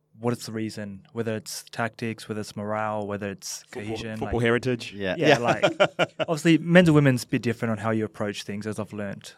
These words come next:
Speaker 1: through coaching. Um, but, I mean, if we lost three in a row, I'd take in the factors of why, and I'll just try and find a way to get them going again, regardless of the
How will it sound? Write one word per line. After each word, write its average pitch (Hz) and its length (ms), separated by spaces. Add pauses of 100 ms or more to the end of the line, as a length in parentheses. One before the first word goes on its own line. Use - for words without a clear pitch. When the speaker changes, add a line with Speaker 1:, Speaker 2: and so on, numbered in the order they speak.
(120)
Speaker 1:
through 98 240 (180)
coaching. 104 480 (180)
Um, 110 380 (760)
but, 120 80
I 120 40
mean, 123 140
if 120 160
we 151 140
lost 127 200
three 120 140
in 117 60
a 110 80
row, 107 320 (320)
I'd 117 100
take 127 160
in 120 60
the 107 60
factors 107 340
of 98 120
why, 104 520 (120)
and 104 400 (960)
I'll 139 100
just 160 120
try 127 160
and 113 160 (540)
find 110 180
a 107 60
way 107 260
to 107 300
get 107 220
them 110 100
going 117 160
again, 107 260
regardless 113 380
of 110 80
the 107 240